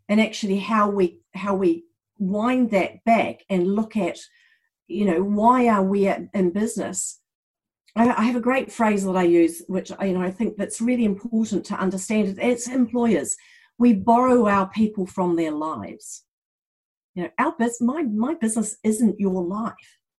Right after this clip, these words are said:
My business is my business, and it's my, and if I want to make it my life, well, all good. But when you're my s-,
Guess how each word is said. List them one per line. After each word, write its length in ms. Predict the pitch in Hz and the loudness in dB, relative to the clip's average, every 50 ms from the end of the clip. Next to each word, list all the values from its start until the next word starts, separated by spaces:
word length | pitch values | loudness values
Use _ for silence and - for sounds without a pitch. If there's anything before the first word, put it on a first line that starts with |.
| _ _ _ _ _ _ _ _ _ _ | _ _ _ _ _ _ _ _ _ _
My 140 | - 220 262 | -4 -2 -2
business 380 | 262 320 302 - - 294 - - | 0 0 -2 0 -2 -4 -2 -2
is 120 | 233 196 | -2 0
my 260 | 196 185 185 247 330 | 0 0 0 0 -2
business, 420 | 262 196 165 156 151 147 143 - 196 | -2 -4 -4 -4 -4 -8 -8 -4 -2
and 100 | 190 208 | -2 -2
it's 140 | - - 214 | -2 0 0
my, 240 | 208 220 - 370 | 2 4 2 2
and 180 | - - 233 247 | 2 2 4 4
if 80 | 226 - | 4 4
I 80 | 339 | 2
want 120 | 381 370 302 | 2 4 4
to 40 | |
make 140 | 240 220 214 | 4 4 2
it 80 | 196 170 | 2 2
my 180 | 190 220 240 | 4 4 4
life, 240 | 233 196 151 170 - - _ | 4 4 2 0 -2 -6 _
well, 340 | 214 208 208 190 180 - - | -2 0 0 0 0 -4 -2
all 160 | - 240 226 190 | 0 0 0 2
good. 340 | 190 247 214 - - - - _ _ _ _ _ _ _ _ _ _ _ | 2 0 0 0 -2 -6 -14 _ _ _ _ _ _ _ _ _ _ _
But 200 | - 254 - - | -2 -2 -2 0
when 220 | - 240 262 269 262 | 0 0 2 2 4
you're 160 | 262 247 240 | 4 4 4
my 180 | 240 233 226 220 | 4 4 2 0
s-, 220 | 220 - - - | -2 -4 -8 -14